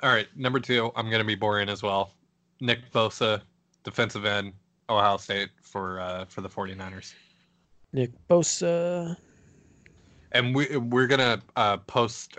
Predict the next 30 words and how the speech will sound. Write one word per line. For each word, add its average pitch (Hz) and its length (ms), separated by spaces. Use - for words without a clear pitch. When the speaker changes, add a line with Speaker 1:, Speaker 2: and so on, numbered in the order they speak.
Speaker 1:
uh, 92 220
this 101 260
mock 95 240
draft 107 460
on 98 180
our 92 100
Twitter, 165 480
and 101 300
you 95 80
can 98 100
keep 101 220
up 95 160
with 104 160
it 101 100
if 92 220
you're 92 160
into 92 200
that 95 220
kind 101 160
of 95 100
thing 98 220
and 90 240
keep - 200
score 98 380
and 90 180
see - 200
how 101 120
stupid 101 420
we 95 100
are. 92 140